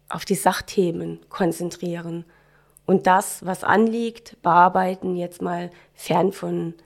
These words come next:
den Parteien, äh, Vorgaben. Ja, und die Entscheidung jetzt an sich gefallen für die Kandidatur ist dann im,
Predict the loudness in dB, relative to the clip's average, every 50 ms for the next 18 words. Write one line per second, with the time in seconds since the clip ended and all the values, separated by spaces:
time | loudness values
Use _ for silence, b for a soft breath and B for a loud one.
0 | _ _ _ _ _ _ _ _ _ -2 -2 0 0 -2 -6 -10 -14 -12 -10 -6
1 | -4 -2 -2 0 0 0 0 0 -2 -4 -6 -6 -6 -6 -6 -6 -8 -10 -14 -16
2 | -18 -6 0 2 4 4 2 0 -6 -10 -10 -12 -12 -14 -16 -18 _ _ _ _
3 | _ _ _ _ _ 2 4 4 4 6 4 4 2 2 -2 b b b b b
4 | b b b b b _ _ _ _ _ _ _ _ _ 4 6 6 6 6 2
5 | 0 0 2 2 4 4 4 2 2 2 2 2 0 0 -2 -2 -4 -6 -10 _
6 | _ _ -2 0 0 0 0 0 0 0 2 2 0 0 -2 -4 -8 -10 -2 2
7 | 2 4 4 2 0 -4 -4 -2 -4 -4 -4 -4 -4 -4 -4 -4 -4 -6 -8 -10
8 | -10 -8 -4 -2 0 0 -2 -2 -4 -6 -6 -8 -10 -14 -12 -4 0 0 2 2
9 | 2 0 0 0 -2 -4 -6 -8